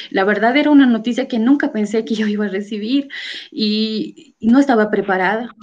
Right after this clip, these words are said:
Entonces fue un tiempo de mucha prueba, aflicción en ese tiempo para mi vida, y, pero,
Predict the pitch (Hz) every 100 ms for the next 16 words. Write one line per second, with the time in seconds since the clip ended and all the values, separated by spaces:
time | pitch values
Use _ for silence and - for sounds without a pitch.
0 | 208 196 214 226 269 269 - - 262 269
1 | 269 262 262 220 240 269 277 - 214 240
2 | 262 - - 202 - 214 - 247 277 240
3 | 208 226 220 - 214 - 214 - - -
4 | 277 233 247 - - - - - - 220
5 | 220 220 226 220 226 -